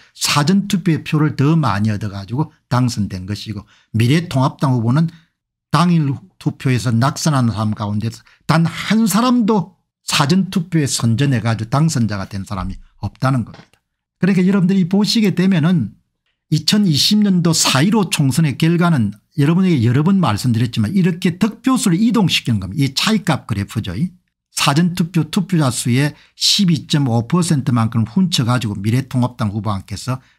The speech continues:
더불당 후보한테 더해준 거거든요. 그러니까 이렇게 표를 만드는 것이 이렇게 나온 겁니다. 이거를 여러분들 조금 더 자세하게 보시려면은 여기 보시게 되면은 이렇게 여러분들 표를 만든 겁니다. 여기 영 값을 중심으로 해가지고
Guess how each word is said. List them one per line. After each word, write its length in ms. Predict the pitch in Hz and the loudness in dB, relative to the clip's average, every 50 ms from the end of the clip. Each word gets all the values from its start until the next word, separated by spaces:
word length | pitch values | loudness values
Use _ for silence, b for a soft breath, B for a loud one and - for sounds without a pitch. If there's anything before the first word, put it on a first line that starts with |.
| b | b
더불당 400 | - 147 135 160 185 160 147 131 120 | -2 0 2 2 2 2 2 0 0
후보한테 440 | 120 107 104 107 104 - 110 - | -2 -2 -2 -2 -2 -4 -6 -4
더해준 420 | - 127 123 139 180 190 160 139 104 | -2 0 2 2 2 2 0 -2 -4
거거든요. 500 | 95 101 90 98 - - - - - - - _ _ _ _ _ | -4 -6 -10 -12 -16 -20 -20 -20 -20 -20 -20 _ _ _ _ _
그러니까 280 | - 143 131 151 214 233 | -4 -2 -2 0 2 2
이렇게 540 | 214 214 240 180 - - - 226 226 190 165 B B B - | 2 2 2 0 -2 -2 0 0 0 0 -2 B B B -8
표를 340 | - - - 196 214 214 | -6 -2 0 2 2 4
만드는 440 | 202 165 131 113 117 110 139 143 160 | 4 2 2 2 2 2 2 2 2
것이 340 | 156 165 160 - - 160 151 - | 2 2 0 2 0 -2 0 2
이렇게 320 | 170 156 160 165 165 - 139 | 0 2 2 2 0 0 -2
나온 380 | 107 95 87 90 92 101 104 | 0 0 -2 -4 -2 -2 -2
겁니다. 460 | 101 107 101 107 101 101 - - - _ _ _ _ _ _ _ _ - | -4 -4 -4 -6 -8 -8 -10 -14 -18 _ _ _ _ _ _ _ _ -4
이거를 320 | - 139 143 180 185 180 170 | 0 2 2 4 4 4 4
여러분들 220 | 165 160 151 127 | 2 2 0 0
조금 320 | - - 156 - - 175 175 | -2 -6 -4 0 0 2 2
더 200 | 175 180 160 165 | 2 2 0 2
자세하게 480 | - 165 170 175 - 185 185 170 147 | 2 2 2 2 2 2 2 2 2
보시려면은 880 | 110 - 117 110 - - 120 113 110 104 104 110 131 156 143 110 92 87 - _ _ _ _ _ _ _ _ _ _ _ - | 0 0 -2 0 0 0 0 0 0 0 0 0 0 2 0 0 -2 -4 -10 _ _ _ _ _ _ _ _ _ _ _ -4
여기 180 | 131 117 113 | -2 -2 0
보시게 420 | 113 110 123 113 - - 117 117 113 | 0 0 0 0 0 0 0 0 0
되면은 500 | 117 127 123 120 120 113 139 147 120 107 B B B B B | 0 0 0 2 2 2 2 2 0 -2 B B B B B
이렇게 400 | 226 208 240 202 165 - 185 170 | 0 2 2 2 2 2 2 4
여러분들 400 | 160 156 143 117 143 135 135 - - - - - - _ - | 2 2 2 2 0 -2 -2 -6 -16 -20 -20 -20 -20 _ -10
표를 260 | - - 208 202 208 | -4 0 2 2 4
만든 360 | 185 139 107 101 95 107 104 | 2 2 2 2 0 0 0
겁니다. 280 | 104 107 104 107 - - B B B B B | 0 -2 -2 -4 -6 -8 B B B B B
여기 340 | 175 190 196 175 151 135 156 | 2 2 4 4 4 4 4
영 220 | 202 226 240 226 | 4 4 2 2
값을 380 | - 226 175 - - - 143 113 | 2 0 0 0 0 -2 -2 0
중심으로 480 | - 123 117 110 - - - 135 117 | 0 0 0 2 2 0 0 2 0
해가지고 640 | 107 98 101 107 110 104 110 90 95 98 87 80 | 0 0 0 0 -2 -2 -4 -8 -10 -12 -14 -14